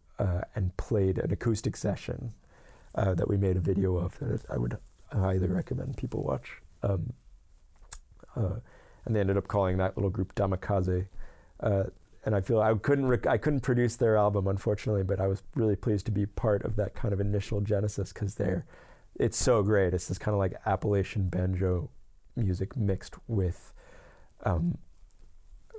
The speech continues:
yeah, I'm not sure. I, I wouldn't, I, I hesitate to call things traditional, but it's sort of, it tr-, certainly traditional Ethiopian mus-, uh, instruments, um, being played together, and it, it just matches so well, and it's so groovy. I mean, I think,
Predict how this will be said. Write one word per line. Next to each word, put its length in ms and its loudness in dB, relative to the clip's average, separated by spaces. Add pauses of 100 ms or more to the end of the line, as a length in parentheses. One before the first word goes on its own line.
(2500)
yeah, 180 2
I'm 80 2
not 140 0
sure. 220 -2
I, 760 -10
I 20 -2
wouldn't, 280 -2
I, 120 -2 (100)
I 60 -2
hesitate 420 -2
to 60 -14
call 140 -6
things 220 -6
traditional, 580 -6
but 160 -6
it's 120 -14
sort 120 0
of, 120 -4 (600)
it 200 -2
tr-, 180 2
certainly 340 0
traditional 400 0
Ethiopian 440 -2
mus-, 240 -2 (320)
uh, 140 -2 (100)
instruments, 760 -4 (200)
um, 360 0 (720)
being 280 2
played 460 2
together, 420 2
and 100 2
it, 100 -2
it 140 -2
just 200 -4
matches 420 0
so 200 0
well, 260 2
and 80 0
it's 140 -4
so 400 2
groovy. 560 0
I 40 -2
mean, 180 -2
I 60 0
think, 360 -4